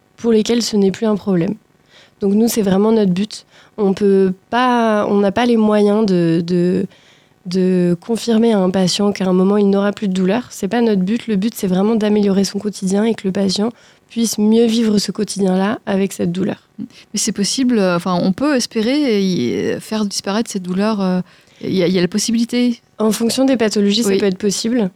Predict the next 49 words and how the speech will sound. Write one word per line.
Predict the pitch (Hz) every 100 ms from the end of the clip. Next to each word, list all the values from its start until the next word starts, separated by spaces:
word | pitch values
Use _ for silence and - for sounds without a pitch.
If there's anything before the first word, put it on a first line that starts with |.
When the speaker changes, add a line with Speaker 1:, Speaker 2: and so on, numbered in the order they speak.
| -
Speaker 1:
Oui, | 202 214
tout | - - 196
à |
fait. | 175 190 220 - _ _ -
Mais | 202 240
c'est | 226
vrai | 220 226
que | 233
nous, | 254
c'est | 247 208
pas | 196
vraiment | 196 208 220
notre | 214 190
but. | 175 170 - - _
Le | 208
but, | 190
Speaker 2:
Oui. | 220
Speaker 1:
c'est | -
pas | 185 220
de | 208
la | 190
stopper | - 208 214
complètement, | 208 196 190 196 208 233
c'est | - 190
vraiment | 180 196 208 226
de | 208 185 175
pouvoir | - 190 190 196
améliorer | 196 208 208 202 196
le |
quotidien | 190 202 - 185 190 220 - - - _
tout | - 220
en | 208
étant | 196 185 208
avec | 180 175 208
elle, | 220 302 _ _ _ _ -
mais | 196 208
que | 220 220 220 214
la | 190
douleur | 180 202 226
ne | 214
prenne | 180 196 202
pas | 226
le | 220
dessus | 214 196 214
sur | 214
le | 208
quotidien | 202 190 190 185
du | 180 175
patient. | 190 190